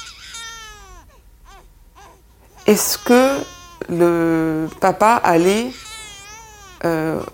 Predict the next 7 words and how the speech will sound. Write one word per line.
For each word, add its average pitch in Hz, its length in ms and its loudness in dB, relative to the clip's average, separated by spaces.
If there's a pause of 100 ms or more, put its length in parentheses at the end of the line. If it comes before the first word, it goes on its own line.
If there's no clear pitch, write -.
(880)
refuser 214 580 4
l'enfant 202 400 4
si 240 560 -2
il 196 80 2
n'était 175 260 2
pas, 196 420 2
euh, 165 360 0